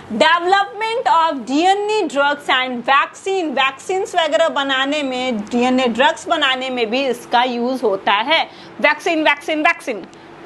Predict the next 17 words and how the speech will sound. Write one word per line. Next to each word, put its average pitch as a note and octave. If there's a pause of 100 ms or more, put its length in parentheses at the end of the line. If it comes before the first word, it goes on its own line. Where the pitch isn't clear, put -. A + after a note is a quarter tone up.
(120)
कोविड G#4
की F#4
vaccine C4+ (360)
कैसे G#4
बनी? D4
हमें C4+
genetic C#4
engineering C#4+
के F4
बारे C4
में D4+
पता C4
था, D4+
तभी C4+
तो D4+
हम C#4
बनाए, A#3+